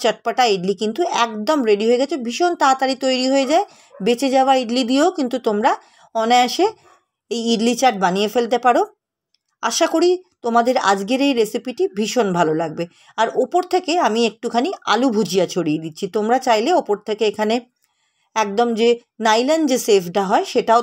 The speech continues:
তোমরা দিতে পারো, যেটা সাধারণত আমরা দই বড়াতে দিয়ে থাকি।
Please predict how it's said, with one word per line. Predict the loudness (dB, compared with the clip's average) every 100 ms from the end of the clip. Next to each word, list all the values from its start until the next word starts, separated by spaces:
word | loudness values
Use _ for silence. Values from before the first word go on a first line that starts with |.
| 2
তোমরা | 0 0
দিতে | 0 -2
পারো, | 0 0
যেটা | -2 -4
সাধারণত | -6 -4 -2
আমরা | 0 0
দই | 2 2
বড়াতে | 2 0 0 -2
দিয়ে | -2 -2
থাকি। | -2 0